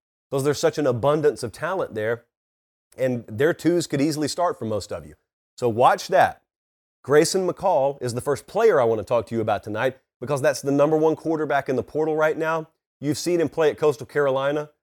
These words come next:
or at least you're, if you're a diehard fan of the sport, you have. Twenty-four to two touchdown to I N T ratio this year, but it gets a lot better than that. You think about his three years as a starter, really incredible numbers here.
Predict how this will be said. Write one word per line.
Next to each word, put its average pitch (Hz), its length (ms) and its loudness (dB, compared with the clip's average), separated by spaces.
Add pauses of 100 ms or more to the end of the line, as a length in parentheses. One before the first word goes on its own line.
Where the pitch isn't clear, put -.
(240)
or 160 80 -4
at 151 60 0
least 156 180 0
you're, 127 180 2
if 123 160 -12
you're 131 100 -2
a 110 40 -6
diehard 123 340 -2
fan 127 180 -2
of 107 80 -4
the 104 60 -8
sport, 139 320 -2
you 139 120 -4
have. 147 340 0 (1120)
Twenty-four 170 760 2
to 156 120 -10
two 127 400 -4
touchdown 143 520 -2
to 131 120 -6
I 131 200 0
N 127 140 0
T 147 200 -6
ratio 113 480 -4
this 123 260 -2
year, 156 160 2
but 127 160 0
it 165 100 0
gets 160 160 -4
a 127 60 -2
lot 120 240 2
better 120 220 0
than 104 120 -6
that. 117 300 -2 (220)
You 196 120 -4
think 214 240 -2
about 156 220 0
his 147 240 -4
three 135 280 -2
years 131 380 0
as 104 140 -6
a 101 60 -14
starter, 131 560 -4 (560)
really 190 320 6
incredible 131 440 2
numbers 104 380 -2
here. 82 240 -14